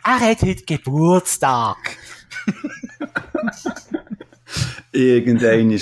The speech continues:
Speaker 2: machen wir noch so ein saures Special.
Speaker 1: <laughs>
Speaker 2: Irgendeinmal, warte nur.
Speaker 1: Es gibt leider keine so, so H-D-Läppli-Serie oder so, so alte Schweizer Serien gibt's eben nicht so viel.
Speaker 2: Aber es,
Speaker 1: Das könnte man mal
Speaker 2: aber es
Speaker 1: so
Speaker 2: gibt,
Speaker 1: Serien
Speaker 2: ja, wie viele
Speaker 1: machen.
Speaker 2: Filme gibt's?
Speaker 1: Vom Läppli? Zwei.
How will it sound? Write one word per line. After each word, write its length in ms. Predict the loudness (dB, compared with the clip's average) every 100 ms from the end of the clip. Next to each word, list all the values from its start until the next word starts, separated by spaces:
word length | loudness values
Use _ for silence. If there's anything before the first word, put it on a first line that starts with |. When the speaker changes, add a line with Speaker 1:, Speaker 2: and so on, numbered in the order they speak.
| -2
Speaker 2:
machen 400 | -4 -4 -4 -2
wir 40 |
noch 140 | 0 -2
so 120 | -2
ein 140 | -2
saures 440 | -2 -2 -2 -2 -6
Special. 600 | -4 -2 -2 -6 -6 -6 -6 -12 -10
Speaker 1:
<laughs> 100 | -10 -6
Speaker 2:
Irgendeinmal, 1000 | -2 2 4 2 0 -2 0 2 0 -2
warte 280 | -4 -4 -4
nur. 280 | -6 -4 -8 -14 -18 -18 -20 -20 -12
Speaker 1:
Es 140 | -6
gibt 180 | -6 -2
leider 300 | 0 0 -2
keine 300 | -4 -4 -2
so, 340 | -2 0 0
so 260 | -2 -4 -2
H-D-Läppli-Serie 1040 | -2 -2 -2 -2 -4 -4 -2 -4 -2 -4
oder 140 | -2 -4
so, 340 | -2 -2 -2 -10 -20 -20 -20 -10
so 140 | -2
alte 340 | 2 2 0 -4
Schweizer 360 | -2 -2 -2
Serien 420 | 0 -2 0 -2
gibt's 200 | 0 -2 -2
eben 120 | -4
nicht 160 | -4
so 100 | -4
viel. 280 | -4 -2 0
Speaker 2:
Aber 120 | 0 -2
es, 60 |
Speaker 1:
Das 100 | -4 -4
könnte 180 | -4 -2
man 160 | -4
mal 160 | -2 0
Speaker 2:
aber 100 | 0
es 60 | 0
Speaker 1:
so 60 |
Speaker 2:
gibt, 140 | 0 0
Speaker 1:
Serien 200 | 0 2
Speaker 2:
ja, 80 |
wie 100 | 2
viele 140 | 2 2
Speaker 1:
machen. 100 | 2
Speaker 2:
Filme 260 | 2 2 2
gibt's? 500 | -2 -6 -10 -12 -16 _ _ _ _ _ _
Speaker 1:
Vom 160 | 0 2
Läppli? 400 | 2 0 -2 -2
Zwei. 520 | -2 0 2 0